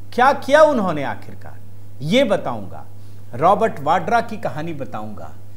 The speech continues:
कि कहीं वो बगावती मूड में तो नहीं है रॉबर्ट वाड्रा,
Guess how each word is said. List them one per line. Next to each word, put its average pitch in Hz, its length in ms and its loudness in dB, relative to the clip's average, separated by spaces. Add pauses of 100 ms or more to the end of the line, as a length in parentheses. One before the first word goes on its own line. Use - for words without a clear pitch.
(280)
कि 170 80 -6
कहीं 160 380 -4
वो 226 160 2
बगावती 160 720 0
मूड 190 300 -2
में 226 200 -4
तो 240 100 0
नहीं 226 280 -2
है 170 340 -4 (440)
रॉबर्ट 202 340 2
वाड्रा, 135 460 -2